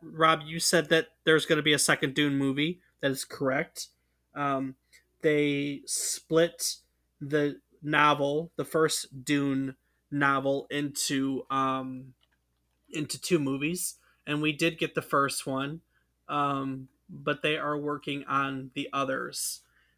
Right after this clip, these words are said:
Uh, in case you didn't know, the series has six books in it. There were five sequels that Herbert wrote to the Dune book. And yeah, it's just gone on and on and on from there to big,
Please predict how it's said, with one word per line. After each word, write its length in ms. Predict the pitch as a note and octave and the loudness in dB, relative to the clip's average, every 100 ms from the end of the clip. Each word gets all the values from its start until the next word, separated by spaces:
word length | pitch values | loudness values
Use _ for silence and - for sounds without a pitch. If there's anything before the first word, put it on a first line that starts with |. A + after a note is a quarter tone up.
| _ | _
Uh, 80 | C#3 - | -16 -8
in 140 | D#3 | -8
case 340 | D#3 G3+ F#3+ - | 0 4 4 4
you 60 | |
didn't 180 | F3 D#3+ | 2 4
know, 420 | D#3+ D#3+ D3+ D3 - _ _ - | 6 8 6 2 -4 _ _ -2
the 80 | D#3 | 2
series 580 | - F3+ F3 E3+ D#3+ - | 4 6 6 4 2 0
has 160 | D3+ | 0
six 300 | - F#3 - | 2 2 0
books 400 | - C3+ - - | 0 0 0 -2
in 140 | B2+ B2+ | -2 -2
it. 220 | C3+ - _ _ _ - | -4 -8 _ _ _ -2
There 100 | D#3 | 0
were 120 | D3+ | 2
five 280 | - D#3+ - | 6 6 4
sequels 500 | D#3 C#3+ C#3 C#3 - | -2 0 0 0 0
that 160 | C3 | -2
Herbert 340 | - C3 C3+ - | 2 2 2 0
wrote 460 | C3 C3+ A#2+ - - - | 2 2 0 -8 -10 -8
to 580 | - D#3 C#3+ C3+ C3+ - _ | -4 0 0 0 -4 -8 _
the 100 | - | -8
Dune 340 | C3 C3+ C3 B2+ | -4 -2 0 -2
book. 420 | C3 C3 C3 _ _ _ _ _ _ _ _ _ | -2 -2 -4 _ _ _ _ _ _ _ _ _
And 160 | D3+ F3+ | -8 -6
yeah, 220 | A#3 D3 - _ _ _ _ _ _ _ _ _ | -6 -8 -14 _ _ _ _ _ _ _ _ _
it's 400 | - D#3 D3+ - | -10 -8 -8 -8
just 340 | - D3 - - | -6 -6 -8 -2
gone 260 | D3+ D3+ | 2 2
on 180 | D3+ D3+ | 2 0
and 120 | D3+ | 0
on 160 | D3+ D3 | 0 0
and 120 | D3 | 0
on 200 | D3 D3 | 0 0
from 200 | - C#3 | -4 -6
there 300 | C#3+ D3+ C#3 _ _ _ _ _ _ _ _ | -6 -10 -14 _ _ _ _ _ _ _ _
to 360 | - C#3 C3 B2+ _ | -8 -4 -2 -4 _
big, 200 | D3 | -2